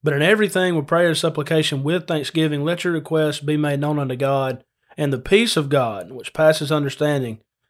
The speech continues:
will keep your hearts and minds through Christ Jesus our Lord." And so, yes, you're going through the storm, but if you've got Jesus with you, think about this, you're always in the eye of the storm. Yeah, you might be affected by some things, and yes, it, the, the, the winds may be howling around you, but Jesus is with you.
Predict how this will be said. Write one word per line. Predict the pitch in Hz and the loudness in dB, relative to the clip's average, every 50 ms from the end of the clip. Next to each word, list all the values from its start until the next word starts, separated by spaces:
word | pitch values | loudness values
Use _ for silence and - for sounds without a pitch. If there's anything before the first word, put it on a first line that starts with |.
| _ _ | _ _
will | - 135 - | -10 -8 -4
keep | - 180 180 160 165 | -2 -4 -2 0 2
your | 156 147 | 2 6
hearts | 156 156 151 143 - | 6 6 4 4 2
and | 143 139 | 0 0
minds | 147 147 143 143 143 135 - | 0 0 0 0 0 -2 -2
through | - 151 151 156 156 151 147 | 0 0 2 2 2 2 0
Christ | - 147 139 135 135 131 - | -2 -2 -2 -2 -4 -6 -4
Jesus | 139 139 143 139 131 127 127 - | -4 -2 -2 -2 -4 -6 -4 -2
our | 135 131 123 120 | -2 -2 -2 -2
Lord." | 120 120 113 98 92 - _ - - - - - - | -4 -4 -4 -6 -8 -10 _ -20 -20 -20 -20 -12 -8
And | 151 135 | -6 0
so, | - 160 | 2 2
yes, | 147 156 180 202 208 202 - | 4 4 4 4 2 2 0
you're | 165 151 | -2 -2
going | 156 170 175 165 156 147 | -2 0 0 0 0 -2
through | 151 151 170 185 190 | 0 2 4 4 4
the | 160 - | 4 2
storm, | - - 180 202 214 170 147 131 120 120 135 - _ _ _ _ - _ _ _ - | 0 0 2 4 4 4 4 2 0 -4 -8 -10 _ _ _ _ -20 _ _ _ -2
but | 156 156 | 0 0
if | 160 160 202 | 0 0 -2
you've | 262 269 | -2 2
got | 294 254 175 147 | 2 2 2 2
Jesus | 139 180 208 233 185 185 156 - | 2 0 2 2 0 0 -2 0
with | 156 156 151 143 | 2 2 2 2
you, | 135 147 143 | 0 -2 -2
think | 135 180 202 196 | -2 -2 0 0
about | 190 156 156 135 135 | 0 0 0 0 0
this, | 165 160 139 127 - | 0 -2 -2 -2 0
you're | 160 156 123 | -2 0 2
always | 139 160 165 170 170 165 147 | 2 2 2 2 2 0 0
in | 160 | -2
the | 151 147 | -2 -2
eye | 117 135 139 139 | -2 -4 -4 -4
of | 135 131 | -4 -6
the | 127 | -8
storm. | - - 110 92 - - _ _ _ _ _ _ _ _ _ _ _ _ _ _ _ _ _ _ _ _ _ - | -10 -10 -12 -12 -12 -18 _ _ _ _ _ _ _ _ _ _ _ _ _ _ _ _ _ _ _ _ _ -4
Yeah, | 151 175 - | 0 4 4
you | 220 190 185 185 | 4 4 4 4
might | 190 185 165 156 | 2 2 2 2
be | 165 160 | 0 -2
affected | 151 - 175 175 175 175 151 | 0 2 0 0 0 0 -2
by | 147 156 151 | -2 -2 -2
some | 139 - 147 143 | -2 -4 -6 -6
things, | 139 156 160 175 180 180 147 147 | -4 -2 -2 0 0 -2 -2 -2
and | 143 139 | -2 0
yes, | 151 170 170 160 - 156 | 2 2 2 2 0 -6
it, | 139 - _ _ - - - - | -8 -10 _ _ -20 -20 -20 -14
the, | - 143 143 139 | -10 -8 -8 -6
the, | 151 151 143 143 | -6 -8 -8 -6
the | 151 151 | -6 -4
winds | 151 165 175 185 185 160 | 0 2 2 2 2 2
may | 151 165 165 | 2 2 2
be | 160 156 147 | 2 2 2
howling | 139 170 170 170 165 156 147 | 2 4 4 4 4 2 2
around | 143 151 165 180 180 165 151 | 2 4 4 4 4 2 2
you, | 147 | -2
but | 139 139 - | -4 -4 -8
Jesus | 135 147 170 190 190 165 160 135 - | -6 -2 -2 -2 0 -2 -4 -4 -6
is | 139 127 | -6 -4
with | 143 180 196 190 - | 2 4 4 4 4
you. | 107 85 - | -2 -12 -12